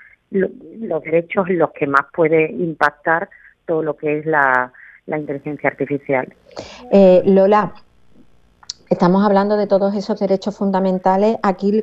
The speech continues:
Speaker 2: queda recogidísimo, como en otras constituciones, en la, pero estamos hablando de España. ¿Cuál sería la postura española ante ese pacto?
Speaker 1: La, la postura española, vamos,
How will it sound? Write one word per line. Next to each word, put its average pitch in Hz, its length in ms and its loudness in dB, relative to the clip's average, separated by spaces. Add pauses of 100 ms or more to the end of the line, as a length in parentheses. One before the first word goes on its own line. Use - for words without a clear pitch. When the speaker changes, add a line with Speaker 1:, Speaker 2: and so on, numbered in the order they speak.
Speaker 2:
queda 202 340 0
recogidísimo, 185 1000 -4
como 196 200 -10
en 170 80 -16
otras 185 320 -4 (240)
constituciones, 196 680 0
en 185 160 4
la, 185 80 4
pero 180 180 4
estamos 190 260 -2
hablando 196 340 0
de 185 100 0
España. 196 440 -4 (340)
¿Cuál 220 240 2
sería 269 380 0
la 254 120 0
postura 240 800 -6
española 220 520 -4
ante 214 400 -4
ese 208 220 -6
pacto? 156 340 -8 (460)
Speaker 1:
La, 135 580 0
la 147 320 0
postura 156 560 -2
española, 180 720 -2 (360)
vamos, 160 300 -2